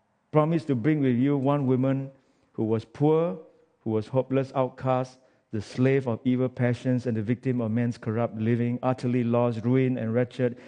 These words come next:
because her life of sin." And then this woman, same thing, entered the hall of your lecture, talking about the glory, great of being an agnostic, and as a result of your message, she's completely life transformed. I want you to bring along two.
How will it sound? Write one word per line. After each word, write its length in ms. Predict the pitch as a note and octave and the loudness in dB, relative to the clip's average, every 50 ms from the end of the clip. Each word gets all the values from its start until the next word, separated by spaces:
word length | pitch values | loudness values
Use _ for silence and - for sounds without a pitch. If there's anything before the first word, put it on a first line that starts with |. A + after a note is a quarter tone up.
| - - _ | -20 -10 _
because 260 | - A2+ - A#2+ - | -4 -2 -2 -2 -2
her 100 | - A2 | -2 -2
life 260 | A2 A2 A#2 A#2 A2 | -2 -2 -2 -2 -2
of 120 | A2 G#2 F#2 | -4 -6 -8
sin." 340 | - - - A2 G2 F2+ F2 - _ _ _ _ _ _ _ _ _ _ _ _ - | -10 -8 -8 -6 -6 -8 -10 -16 _ _ _ _ _ _ _ _ _ _ _ _ -6
And 120 | A2 G#2+ | -2 0
then 140 | A2+ B2+ B2+ | 0 2 2
this 240 | A#2+ C#3 B2+ B2 B2 | 2 2 0 0 0
woman, 260 | B2 B2 B2 C3 B2+ | 0 2 2 2 0
same 280 | A#2+ - C3 A#2+ A#2+ A#2+ | 0 0 -2 0 0 0
thing, 260 | A#2+ B2+ B2+ B2 A#2+ - - - - - | 0 0 0 -2 -2 -4 -12 -20 -6 -2
entered 360 | A#2+ B2 B2 A#2+ A#2+ C#3 B2+ | 0 0 0 0 0 -2 0
the 100 | A2+ A#2+ | 0 -2
hall 260 | A2 A2+ A#2+ A#2+ B2 B2 | -2 -2 -2 0 0 0
of 140 | A#2 G2+ | -2 -2
your 80 | A2+ A2+ | -2 -2
lecture, 420 | A2 A#2 A#2 A#2 - - B2+ A#2+ | 0 -2 -2 -4 -4 -4 -4 -4
talking 300 | A#2 - B2+ A2+ - B2+ | -2 -2 -4 -4 -2 -2
about 180 | B2 B2 A#2 G#2+ | -2 -2 -2 -4
the 80 | A2 G2+ | -6 -6
glory, 720 | - A2+ A2+ A2+ A#2+ B2 B2 B2 A#2 B2+ B2+ B2+ B2+ B2 A#2+ - - - - - - | -2 0 2 2 2 2 2 0 0 2 2 2 2 0 -2 -6 -14 -20 -20 -20 -14
great 400 | - - A2+ B2 B2 B2 B2+ B2 | -8 -2 0 2 2 2 0 -2
of 140 | C3 A2+ G#2+ | -4 -4 -2
being 200 | G#2+ A#2+ A#2+ B2 | -2 0 0 0
an 120 | A2 G#2+ | -2 -2
agnostic, 600 | G#2+ G#2+ A2 A2+ A#2+ A#2 A2+ - - - A#2+ A2+ - | -4 -4 -2 -2 -2 -2 -2 -6 -6 -6 -4 -4 -2
and 100 | A#2+ A2+ | -2 -2
as 160 | A2+ A2+ - | -2 -2 -2
a 60 | A#2 | -4
result 480 | G#2 G2+ A2+ A2+ G2+ F2+ C3+ B2+ C3 - | -4 -2 -2 -4 -2 -2 -2 -2 -2 -2
of 140 | B2+ A#2 G2 | -4 -4 -4
your 100 | A#2 G2+ | -2 -2
message, 440 | G#2+ A#2 B2 C3+ C3 - - C3 A#2 | 0 0 0 0 0 -2 -4 -4 -4
she's 160 | - B2 A2 | -4 -6 -4
completely 460 | - - A2+ G#2+ - B2+ B2+ C3+ C3+ | -4 -4 -4 -2 -2 -2 -2 0 0
life 260 | A#2+ B2 B2+ B2+ B2 | 0 0 -2 -2 -4
transformed. 600 | - - B2 A2+ A2+ - - E3+ G3+ A3+ G#3 - - - - - - - _ _ _ _ _ _ _ _ _ _ _ _ _ _ | -4 -6 -8 -8 -4 0 2 4 4 4 2 0 -2 -8 -20 -20 -20 -20 _ _ _ _ _ _ _ _ _ _ _ _ _ _
I 80 | - A2+ | -8 -6
want 220 | A2 A#2 C3 C#3 | -4 -4 -2 -4
you 80 | C#3+ C#3 | -4 -4
to 100 | A#2 A2+ | -6 -6
bring 260 | F2 F#2 A2 B2 A#2+ | -6 -6 -6 -6 -4
along 300 | A2+ G#2 G#2+ G#2+ A2 G#2 - | -4 -6 -6 -8 -8 -10 -12
two. 280 | - - B2+ A2 F#2 | -12 -10 -10 -10 -10